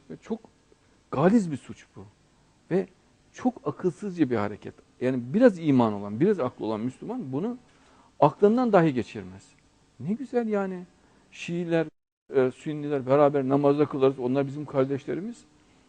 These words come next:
Niçin böyle bir düşmanlık olsun? Niçin böyle karşılıklı bir şey olsun? Bu direkt masonların oyunu. E, terör örgütlerini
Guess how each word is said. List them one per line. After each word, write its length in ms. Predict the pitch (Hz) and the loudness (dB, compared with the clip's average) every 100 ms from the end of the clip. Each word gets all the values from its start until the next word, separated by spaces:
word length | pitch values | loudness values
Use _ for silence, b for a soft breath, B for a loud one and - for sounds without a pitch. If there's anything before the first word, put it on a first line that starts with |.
| b - | b -8
Niçin 360 | 156 170 233 | -8 -8 -4
böyle 180 | - 240 | -2 -2
bir 120 | 262 | -4
düşmanlık 540 | 208 - 190 180 180 160 | -12 -8 -6 -6 -6 -8
olsun? 340 | 139 127 120 | -10 -10 -10
Niçin 320 | 135 170 156 | -10 -10 -12
böyle 120 | 156 | -10
karşılıklı 420 | 131 139 135 139 131 | -8 -8 -10 -14 -14
bir 60 | |
şey 140 | 120 120 | -10 -10
olsun? 260 | 127 214 - b b b b | -10 -14 -16 b b b b
Bu 140 | 165 175 | 4 4
direkt 260 | 202 190 | 6 4
masonların 640 | 156 139 131 160 151 160 180 | 4 -2 2 2 6 6 6
oyunu. 380 | 135 110 143 254 _ - 98 b b _ - | 4 2 -2 -12 _ -20 -20 b b _ -12
E, 340 | 117 107 104 98 | -8 -6 -6 -8
terör 280 | 120 143 185 | -2 6 8
örgütlerini 600 | 147 127 - 117 107 | 8 4 2 2 2